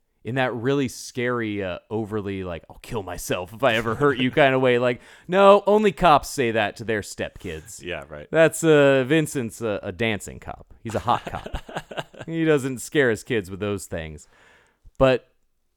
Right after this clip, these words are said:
Speaker 1: this movie, you know, tricks you and shows you that maybe somebody does deserve a fresh start after murdering a dozen people and burning their
Speaker 2: <laughs>
Speaker 1: parents alive.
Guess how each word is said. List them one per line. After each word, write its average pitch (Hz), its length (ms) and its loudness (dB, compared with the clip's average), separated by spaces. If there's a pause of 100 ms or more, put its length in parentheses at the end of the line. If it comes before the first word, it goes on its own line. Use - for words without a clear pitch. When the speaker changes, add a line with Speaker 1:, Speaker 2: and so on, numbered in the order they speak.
(880)
Speaker 1:
this 131 200 -6
movie, 180 380 -2 (340)
you 185 120 -6
know, 202 340 -4 (300)
tricks - 360 -10
you 120 160 -2
and 101 140 -6
shows 135 400 -6
you 101 140 -4
that 90 240 -6 (460)
maybe 175 580 -6
somebody 160 400 -4
does 139 260 -2
deserve 95 320 -10
a 87 60 -12
fresh - 380 -10
start 87 320 -6
after 85 280 -8
murdering 87 460 -8
a 80 40 -14
dozen 87 340 -12
people 87 360 -10
and 82 140 -12
burning 90 340 -6
their 90 160 -8
Speaker 2:
<laughs> - 0 -
Speaker 1:
parents 90 420 -6
alive. 85 540 -4